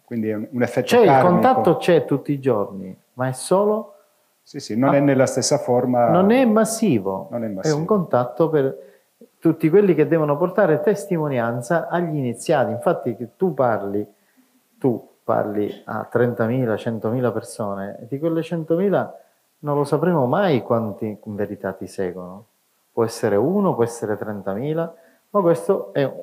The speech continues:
Speaker 2: non è un problema
Speaker 1: Certo.
Speaker 2: tuo, è un problema degli extraterrestri capire chi segue e chi no.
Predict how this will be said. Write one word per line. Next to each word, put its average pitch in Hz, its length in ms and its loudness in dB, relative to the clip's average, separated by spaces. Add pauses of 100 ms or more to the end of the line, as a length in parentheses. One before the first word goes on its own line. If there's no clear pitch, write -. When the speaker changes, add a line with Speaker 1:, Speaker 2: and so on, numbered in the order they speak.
(100)
Speaker 2:
non 120 240 -2
è 113 100 -2 (180)
un 110 420 -8 (680)
problema 110 460 0
Speaker 1:
Certo. 110 140 -4
Speaker 2:
tuo, 131 380 2
è 135 120 2
un 123 220 0
problema 117 480 -2
degli 110 640 -4
extraterrestri 120 800 0
capire 131 440 0
chi 117 260 -4
segue 104 520 -2
e - 100 -16
chi - 160 -8
no. 104 280 -4